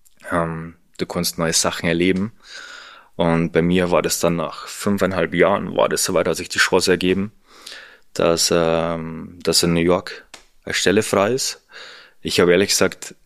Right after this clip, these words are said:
nicht wirklich mit, mit New York spekuliert, weil das war damals immer nur aus unserer Sicht so, ich war, ich war nie in Amerika drüben. Ich hab gewusst, da gibt's Red Bull New York und da war immer so lose Kontakt da und, ja, natürlich kennst du Mitarbeiter vor Ort.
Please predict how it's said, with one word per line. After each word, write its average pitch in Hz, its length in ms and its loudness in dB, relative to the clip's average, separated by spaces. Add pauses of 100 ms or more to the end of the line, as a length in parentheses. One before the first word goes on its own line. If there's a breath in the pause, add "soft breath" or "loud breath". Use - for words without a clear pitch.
(140)
nicht 90 240 2
wirklich 98 300 0
mit, 90 160 2
mit 85 180 0
New 87 80 2
York 87 260 4
spekuliert, 95 600 -2 (580)
weil - 80 -12
das 80 160 -6
war 82 140 2
damals 90 320 2
immer 90 140 0
nur 87 100 -2
aus 82 80 -2
unserer 92 320 -8
Sicht - 280 -8
so, 85 280 -6
ich - 240 -10
war, 95 180 6
ich 95 240 -6
war 92 140 4
nie 104 80 6
in 107 80 6
Amerika 98 400 2
drüben. 107 340 -2 (220 soft breath)
Ich - 80 -6
hab 87 80 0
gewusst, - 260 2
da - 60 -6
gibt's 90 200 -4
Red 92 120 2
Bull 90 120 -2
New 87 100 2
York 95 200 2
und 90 140 -4
da 82 80 -4
war 82 80 2
immer 82 120 -6
so 82 120 -8
lose 87 280 -6
Kontakt - 520 -8
da 92 60 2
und, 85 220 -6 (480 loud breath)
ja, 82 140 2
natürlich 85 380 0
kennst - 240 -2
du 90 40 2
Mitarbeiter 101 480 2
vor 101 200 0
Ort. - 180 -8